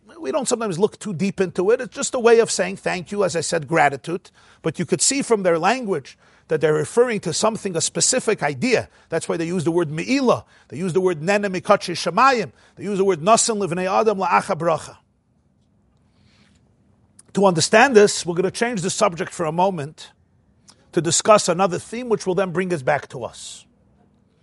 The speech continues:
There were different types of foods that were eaten throughout Jewish history. One of them is known as truma.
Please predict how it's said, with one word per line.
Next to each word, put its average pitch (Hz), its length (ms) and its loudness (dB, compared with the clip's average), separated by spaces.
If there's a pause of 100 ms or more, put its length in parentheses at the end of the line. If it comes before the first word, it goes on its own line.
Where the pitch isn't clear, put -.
(260)
There 185 80 4
were 196 100 10
different 294 340 2
types 180 300 2
of 160 100 -4
foods 170 720 -6 (1120)
that 147 240 2
were 170 200 2
eaten 180 480 0 (1120)
throughout 190 360 6
Jewish 180 280 0
history. 160 460 -2
One 185 200 0
of 208 120 -2
them 180 160 -2
is 139 120 -6
known 175 240 -2
as - 160 -8
truma. 170 400 0